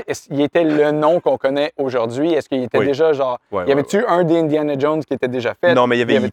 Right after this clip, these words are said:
Speaker 2: T derrière lui. Il y
Speaker 1: Il
Speaker 2: avait,
Speaker 1: était
Speaker 2: ouais, ouais, il y avait, c'était,
Speaker 1: Fait que,
Speaker 2: c'était,
Speaker 1: fait que c'est
Speaker 2: c'était
Speaker 1: sûr,
Speaker 2: déjà une
Speaker 1: c'est sûr
Speaker 2: monstre,
Speaker 1: qu'il
Speaker 2: là.
Speaker 1: marionnettait le réalisateur,
Speaker 2: Et,
Speaker 1: euh,
Speaker 2: et il était sur le plateau. Et moi, j'ai mon opinion sur certaines scènes que je sais qu'elles ont été réalisées par Spielberg parce que sa patte est dedans, là, sa signature est là, puis tu sais,
Speaker 1: Je
Speaker 2: je,
Speaker 1: crois.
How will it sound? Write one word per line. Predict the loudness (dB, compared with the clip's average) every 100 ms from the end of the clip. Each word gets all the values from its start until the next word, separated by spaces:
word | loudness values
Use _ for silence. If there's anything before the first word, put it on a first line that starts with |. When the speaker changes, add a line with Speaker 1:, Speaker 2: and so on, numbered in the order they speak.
| -8
Speaker 2:
T |
derrière | -6 -4 -4 -6
lui. | -6 -4
Il |
y | -2
Speaker 1:
Il |
Speaker 2:
avait, | 0 -2
Speaker 1:
était | -2
Speaker 2:
ouais, | -2
ouais, | -4
il | -8
y |
avait, | -10 -10 -10
c'était, | -4 -2
Speaker 1:
Fait | -2
que, |
Speaker 2:
c'était, | -4 -4
Speaker 1:
fait | -2
que |
c'est | 2 4
Speaker 2:
c'était | 4 4
Speaker 1:
sûr, | 4
Speaker 2:
déjà | 4 4
une | 6
Speaker 1:
c'est |
sûr | 6
Speaker 2:
monstre, | 4 2
Speaker 1:
qu'il | 2
Speaker 2:
là. |
Speaker 1:
marionnettait | 4 2 4 4 4 2 4 4
le | 4
réalisateur, | 4 4 4 2 2 4 4 4
Speaker 2:
Et, |
Speaker 1:
euh, | 2 -2 -2 -2 0
Speaker 2:
et | 2
il | 2
était | 2 2
sur | 0
le | -2
plateau. | 2 2 2 0 -2 -6 _ _ _ _ _ _
Et | 2 2
moi, | 4 2
j'ai | 2
mon | 2 2
opinion | 0 0 0 0
sur | -2
certaines | -8 -8 -6 -6
scènes | -2 -2 -2 -4
que | -6 -4
je | -2
sais | -4 -2 0
qu'elles | 0 -2
ont | -2
été | -2 -4
réalisées | -4 -6 -6 -8
par | -10
Spielberg | -8 -8 -4 -6 -6
parce | -8
que | -8
sa | -4 -4
patte | -2 -4
est | -8
dedans, | -12 -14 -16
là, | -18
sa | -14 -14
signature | -10 -10 -8 -8 -6
est | -6
là, | -8
puis | -10 -14
tu | -6
sais, | -4
Speaker 1:
Je |
Speaker 2:
je, | -2
Speaker 1:
crois. | -4 -10